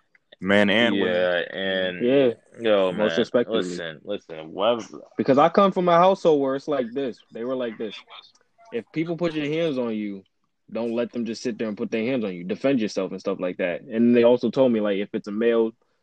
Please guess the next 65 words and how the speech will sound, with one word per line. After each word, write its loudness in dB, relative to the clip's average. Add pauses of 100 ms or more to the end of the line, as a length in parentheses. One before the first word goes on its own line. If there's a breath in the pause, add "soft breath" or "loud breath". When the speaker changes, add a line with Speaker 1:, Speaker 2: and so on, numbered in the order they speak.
Speaker 3:
like, 0
yeah, 4
obviously 0
defend -6
yourself. -6
It's -12
another -4
male 2
trying -4
to -6
do -2
whatever 0
they -2
wanna -4
do. -2
If -10
it's -8
a -6
female, 4 (400 soft breath)
try 4
to 2
be 2
more 2
respectful 0
with -6
it. -8
Speaker 2:
Not 4
Speaker 3:
But 2
Speaker 2:
even 0
Speaker 3:
some 4
of 2
these 4
Speaker 2:
respectful. 2
Speaker 3:
females, 4 (160)
Speaker 2:
Leave. 4
Speaker 3:
they 2
feel 6
like 6
it 4
Speaker 2:
Leave, 2
bro. 2
Leave. -2 (100)
Don't 4
Speaker 3:
Leave 6
or 6
be 4
respectful 4
Speaker 2:
No, 8
Speaker 3:
with 0
Speaker 2:
don't 6
Speaker 3:
it, 0
and -4
Speaker 2:
be 0
Speaker 3:
don't -4
try -4
to -4
go -2
Speaker 2:
respectful. -2
Speaker 3:
and -6
be -4
Speaker 2:
Leave. -4
Speaker 3:
crazy. -6 (260)
Speaker 2:
Keep -6
yourself -6 (260)
safe. -10